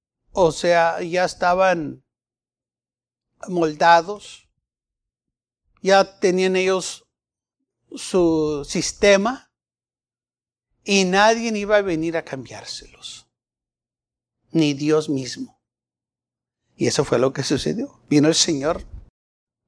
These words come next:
no lo quisieron recibir. Le cerraron la puerta.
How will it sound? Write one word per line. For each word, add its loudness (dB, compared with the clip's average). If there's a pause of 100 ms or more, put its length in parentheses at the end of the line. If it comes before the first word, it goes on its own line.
(120)
no -2
lo -6
quisieron -4
recibir. -10 (500)
Le 4
cerraron 2
la -6
puerta. -6